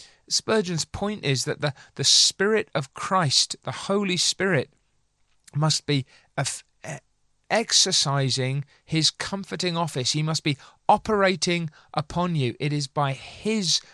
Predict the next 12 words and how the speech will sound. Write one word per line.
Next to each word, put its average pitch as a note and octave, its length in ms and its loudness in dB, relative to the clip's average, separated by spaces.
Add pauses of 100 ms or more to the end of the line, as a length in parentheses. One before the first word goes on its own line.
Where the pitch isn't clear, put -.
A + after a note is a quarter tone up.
(140)
bringing E3 420 0
the C#3 120 0
word E3+ 380 2
of D#3+ 160 -2
God D#3 380 0
read D#3+ 280 0
or F3 100 0
preached - 560 -6
to D#3+ 80 -6
bear C3 480 0 (360)
that - 180 -4
the, C#3 260 0